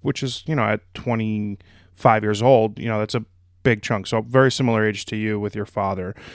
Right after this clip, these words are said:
Um, I'm wondering if, from a loss perspective, if there's, like, a, an age cutoff that you think where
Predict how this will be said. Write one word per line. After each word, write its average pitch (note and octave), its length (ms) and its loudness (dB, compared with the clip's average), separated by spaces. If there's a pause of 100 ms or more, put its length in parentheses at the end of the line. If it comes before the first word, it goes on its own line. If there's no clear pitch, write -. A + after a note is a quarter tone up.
(200)
Um, A2 380 0 (640)
I'm C#3+ 160 0
wondering F#3 500 4
if, B2+ 240 0
from - 400 -4
a G#2+ 40 -2
loss G#2+ 300 0
perspective, A2+ 560 -4
if A2 160 -2
there's, A2+ 240 2
like, G#2+ 160 -2
a, G2+ 300 -2
an A#2 220 -6
age A2 300 -6
cutoff G#2+ 340 -2
that A2 120 -2
you G#2+ 100 -6
think G#2 360 -6
where G2+ 480 -4